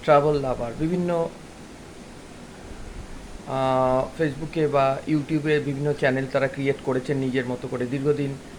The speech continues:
সাকসেসফুলি তারা চালাচ্ছেন। বিভিন্ন জায়গা তারা বেড়াতে ভালোবাসেন বা নতুন নতুন অফবিট প্লেসের, আহ, পরিচিতি ঘটাচ্ছেন সাধারণ মানুষের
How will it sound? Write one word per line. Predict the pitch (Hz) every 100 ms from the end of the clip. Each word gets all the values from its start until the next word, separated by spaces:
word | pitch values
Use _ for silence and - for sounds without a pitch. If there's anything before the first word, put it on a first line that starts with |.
| -
সাকসেসফুলি | 151 151 139 151 147 139
তারা | 131 135 131 - - - - - - - -
চালাচ্ছেন। | 139 139 139 - 147 147 - - - - - - - - 147
বিভিন্ন | 151 160 160
জায়গা | 143 135 139
তারা | 143 135
বেড়াতে | 135 139 143
ভালোবাসেন | 135 131 131 131 147 131
বা | 123
নতুন | 127 127 143
নতুন | 135 143
অফবিট | 135 120 123 165 -
প্লেসের, | - 139 143 147 117 - - - - - - - - - - - -
আহ, | 127 123 120 123 123 123 123 - -
পরিচিতি | 156 151 170 160
ঘটাচ্ছেন | 156 143 143 - 147
সাধারণ | 139 127 139
মানুষের | 135 127 131